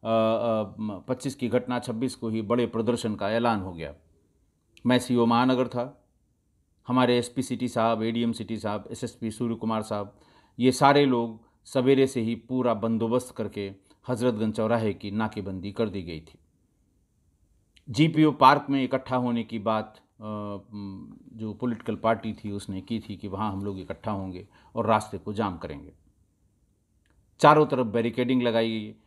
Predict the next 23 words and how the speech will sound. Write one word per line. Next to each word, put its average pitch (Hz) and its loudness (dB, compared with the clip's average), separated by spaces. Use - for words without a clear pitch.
कोशिश 139 -2
की 135 -2
गई 131 2
कि 131 -4
वहाँ 120 0
जो 113 -2
सामान्य 113 0
यातायात 107 0
है 104 -4
वो 104 -6
चलता 107 -4
रहे, 95 -6
उसमें 98 -10
किसी 117 -8
तरह 92 -8
की 101 -12
बाधा 95 -4
न 107 -2
पहुँचे। - -12
प्रदर्शनकारियों 143 6
की 135 -2
हमेशा 139 4
ये 127 0